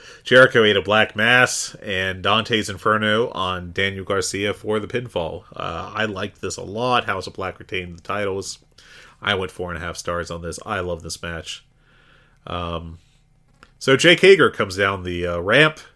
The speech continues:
and starts brawling with House of Black. And that kinda empties the ring, leaving,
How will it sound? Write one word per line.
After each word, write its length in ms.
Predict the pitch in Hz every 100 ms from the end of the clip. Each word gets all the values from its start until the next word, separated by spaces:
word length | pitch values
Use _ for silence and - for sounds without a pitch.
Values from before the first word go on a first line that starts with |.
| _
and 220 | 76 85
starts 320 | - 113 95 -
brawling 440 | 107 104 107 98
with 120 | 95
House 240 | 104 101 101
of 100 | 87
Black. 500 | 113 147 156 - _ _ _ _ _ _ _ _ _ _ -
And 260 | 82 85 87
that 180 | 92
kinda 500 | - 101 95 90 90
empties 360 | 98 90 98 87
the 100 | 95
ring, 600 | 95 117 117 107 104 80
leaving, 600 | 110 117 104 92 82